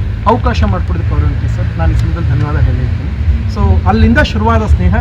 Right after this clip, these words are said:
ಇಲ್ಲಿ ತನಕ ಜರ್ನಿ ಬರ್ತಾನೆ ಇದೆ. So, ಖುಷಿ ಏನಂದ್ರೆ, ಲಾಸ್ಟ್ ಇಯರ್ ನಮ್ಮ ನಟಭಯಂಕರ ಸಿನಿಮಾದಲ್ಲಿ ಒಂದು ಅತಿ ಒಂದು ಒಳ್ಳೆ ಸಿನಿಮಾ ಪಾತ್ರಕ್ಕೆ ನಿಮಗೊಂದು ಅವಾರ್ಡ್ ಆಗಿದ್ದು ನನಗೆ ಹೆಮ್ಮೆ, ಅತ್ಯುತ್ತಮ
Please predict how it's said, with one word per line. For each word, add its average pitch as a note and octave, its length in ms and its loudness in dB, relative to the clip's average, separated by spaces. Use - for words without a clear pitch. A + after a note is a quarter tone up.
ಇಲ್ಲಿ F#3+ 160 0
ತನಕ F3+ 220 -2
ಜರ್ನಿ D#3+ 280 4
ಬರ್ತಾನೆ - 340 2
ಇದೆ. - 460 2
So, A#2+ 120 0
ಖುಷಿ - 220 0
ಏನಂದ್ರೆ, A3+ 280 2
ಲಾಸ್ಟ್ F#3+ 280 2
ಇಯರ್ G3+ 100 0
ನಮ್ಮ F#3 200 4
ನಟಭಯಂಕರ E3 640 0
ಸಿನಿಮಾದಲ್ಲಿ D#3 440 2
ಒಂದು - 480 2
ಅತಿ A#3+ 220 2
ಒಂದು G3+ 240 4
ಒಳ್ಳೆ G3 400 4
ಸಿನಿಮಾ F#3+ 220 2
ಪಾತ್ರಕ್ಕೆ F3+ 500 -2
ನಿಮಗೊಂದು F#3+ 500 2
ಅವಾರ್ಡ್ G3+ 260 0
ಆಗಿದ್ದು G3 260 0
ನನಗೆ F3+ 240 4
ಹೆಮ್ಮೆ, D3 340 2
ಅತ್ಯುತ್ತಮ F3+ 320 2